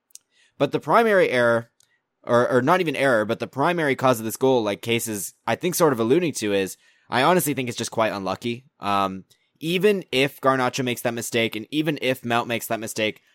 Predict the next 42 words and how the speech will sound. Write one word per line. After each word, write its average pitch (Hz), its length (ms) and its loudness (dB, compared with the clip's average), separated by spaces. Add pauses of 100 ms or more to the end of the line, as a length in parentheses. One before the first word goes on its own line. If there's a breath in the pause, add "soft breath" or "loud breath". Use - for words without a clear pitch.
the 120 120 0
odds 135 300 2
of 139 80 0
that 113 220 0
ball 117 280 4
deflecting 117 540 -2
the 110 80 -2
way 113 140 2
it 104 100 -6
does 104 420 0 (200)
and 107 140 -6
Sarr 117 260 4
being 113 160 -2
able 110 160 -4
to 107 80 -4
pounce 110 340 -6
on 107 160 0
it 107 160 -2 (220)
and 104 180 -8
get 113 160 2
that 113 220 -2
goal 101 400 2 (160)
are 101 100 -6
very 104 240 2
low. 98 440 2 (180)
When 113 160 -4
you 120 100 -2
play 147 240 0
good 135 240 2
teams, 131 380 -2
which 110 160 -6
Spurs 131 340 0 (100)
this 113 320 -4
season 123 300 -2
look 110 160 -2
like 113 140 -4
they're 120 100 -2
gonna 113 220 -2
be 127 100 2
a 117 60 2
good 110 240 -2
team, 110 360 -6